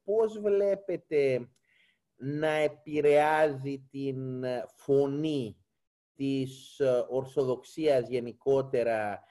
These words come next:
η παρούσα κρίση, ιδιαίτερα αν λάβουμε υπόψη ότι έρχεται μετά από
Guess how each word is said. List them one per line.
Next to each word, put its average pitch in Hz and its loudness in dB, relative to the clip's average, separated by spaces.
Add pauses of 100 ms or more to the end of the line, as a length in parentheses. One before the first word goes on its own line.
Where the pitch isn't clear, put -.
(340)
η 139 -8
παρούσα 135 0
κρίση, 185 -4
ιδιαίτερα 190 -2
αν 196 -6
λάβουμε 190 -2
υπόψη 170 -6
ότι 190 -4
έρχεται 190 -2
μετά 165 -8
από 175 -4